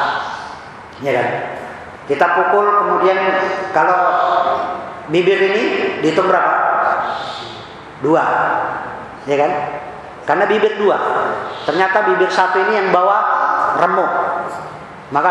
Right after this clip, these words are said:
apa? Ini lima puluh ekor onta. Nah, satu bibir. Tapi kalau lidahnya yang rusak, lidah seratus ekor onta. Paham ya? Serah. Kalau mata satu,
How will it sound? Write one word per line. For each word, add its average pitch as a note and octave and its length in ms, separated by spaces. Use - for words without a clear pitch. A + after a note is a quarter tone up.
apa? D#3+ 120
Ini F3+ 200
lima D3+ 160
puluh D#3 160
ekor C#3+ 200
onta. A2+ 320
Nah, C#3+ 160
satu C#3 320
bibir. C3 240
Tapi A3 200
kalau G#3 300
lidahnya G#3 480
yang G3 160
rusak, G#3+ 240
lidah F#3 280
seratus D3+ 460
ekor C#3 160
onta. - 300
Paham D#3 200
ya? - 100
Serah. C3+ 280
Kalau E3+ 160
mata F#3 320
satu, F3+ 280